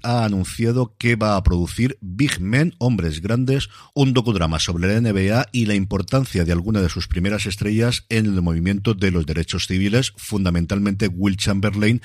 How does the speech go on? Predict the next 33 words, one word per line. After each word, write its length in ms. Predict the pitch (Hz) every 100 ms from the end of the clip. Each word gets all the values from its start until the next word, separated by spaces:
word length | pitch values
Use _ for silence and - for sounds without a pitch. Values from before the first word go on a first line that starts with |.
| -
y 160 | 107 98
el 100 | 95
recientemente 540 | 80 - 92 85 92
fallecido 640 | 87 - 85 76 92 85 98 92
Bill 340 | 78 87 78
Russell. 420 | - - - 64 - _
Junto 360 | - 107 107
a 40 | 110
ellos, 180 | 110
la 100 | 101
serie 220 | 95 104 98
también 280 | 92 95
contará 380 | 92 92 90 92
el 80 | 92
papel 280 | 85 87 92
de 120 | 82
Kareem 260 | 78 80 82
Abdul-Jabbar 540 | 76 82 80 82 131
posteriormente, 880 | - - 76 76 80 127 139 156 170
o 120 | 90
de 80 | 82
Muhammad 420 | 78 - 69 73
Ali, 360 | 80 90 127 -
y 100 | 101
como 200 | 87 87
os 80 | 80
digo, 200 | 101 110
es 80 | 92
una 160 | 92
serie 240 | 87 101 101
que 80 | 90
a 60 |
mí, 200 | 87 104